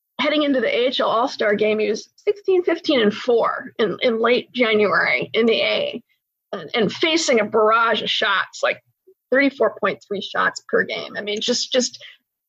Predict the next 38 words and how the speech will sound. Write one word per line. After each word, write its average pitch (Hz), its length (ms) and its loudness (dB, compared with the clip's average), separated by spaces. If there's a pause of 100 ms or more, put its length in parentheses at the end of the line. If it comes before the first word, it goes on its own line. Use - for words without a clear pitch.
(160)
that, 285 240 0
and 285 100 2
that's 320 180 -2
because, 247 440 0
like, - 260 0
On-, 208 280 0
Ontario 247 840 2
had 233 160 0
a - 60 -4
real 220 240 2
seesaw 208 500 -2
season. 196 640 -2
At 233 140 0
times 247 340 2
great, 226 360 2
at - 120 0
times 220 300 0
they'd - 200 -4
just - 200 -6
get - 120 -12 (100)
crushed. - 440 -2
So, 104 320 4 (600)
um, 240 340 0 (540)
and, 262 180 2
and, 247 200 2
and 233 320 0 (220)
not 247 320 4
a 240 60 4
lot 214 180 4
of 214 80 -2
consistency 220 880 -2
in - 80 2
the 208 60 6
lineup 214 460 2
because - 180 -8
people - 280 -4
were 202 100 4
constantly 208 640 -2